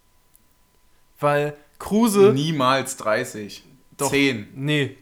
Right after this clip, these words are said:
Speaker 2: Maximum.
Speaker 1: Nein. Für mich dreißig. Weil nämlich Kruse, und das spricht der Sky-Kommentator so an, dass du den Kruse nicht so freilassen kannst. Ja, den kannst du nicht so freilassen dort in der Position. Der ist aber auch nur frei,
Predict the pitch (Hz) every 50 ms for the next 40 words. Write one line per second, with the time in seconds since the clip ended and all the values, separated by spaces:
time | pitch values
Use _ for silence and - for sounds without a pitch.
0 | _ _ - - 110 123 123 - - 127 117 113 107 104 104 - _ _ - 143
1 | 143 147 156 165 151 127 107 - _ _ _ _ _ _ _ - - 160 170 190
2 | 185 185 - 160 165 180 185 170 147 - - - _ _ - 156 165 185 202 196
3 | 190 190 196 208 202 - - _ _ - - - 202 220 240 214 196 196 202 185
4 | 175 160 170 170 156 - - - 185 180 175 - 165 160 - 180 190 214 202 202
5 | 190 175 175 170 180 175 165 175 180 185 170 - 175 165 160 - - 180 196 190
6 | 190 185 185 170 - 165 - - 175 180 190 185 160 143 - 160 147 160 165 160
7 | - - - - - - _ - 139 139 147 170 202 208 208 - 170 160 151 170
8 | 196 214 202 - 202 175 165 160 - - 165 147 - - 160 156 156 165 170 170
9 | 170 175 190 175 180 180 180 180 175 180 180 175 175 185 170 175 175 170 - 185
10 | 185 202 196 - - - - 170 175 214 240 226 220 220 190 190 190 175 165 190
11 | 208 226 233 220 226 - - 160 160 160 175 190